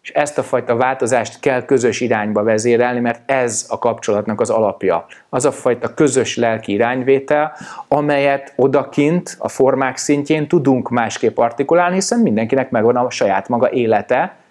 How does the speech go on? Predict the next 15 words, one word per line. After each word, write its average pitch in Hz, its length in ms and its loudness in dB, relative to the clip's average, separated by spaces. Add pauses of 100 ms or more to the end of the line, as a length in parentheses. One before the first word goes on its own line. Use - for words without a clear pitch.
(160)
egy 165 200 0
családon, 131 520 0
egy 156 120 -6
kapcsolaton 123 640 0
belül. 101 400 0 (400)
Ezek 123 680 -2
azért 160 360 2
fontosak, 117 540 -2
ezek 104 220 -2
a 98 80 2
beszélgetések 104 920 0
vagy 95 360 -2 (220)
egyeztetések, 104 1000 0 (540)
mert, 117 640 0
ö, 117 420 4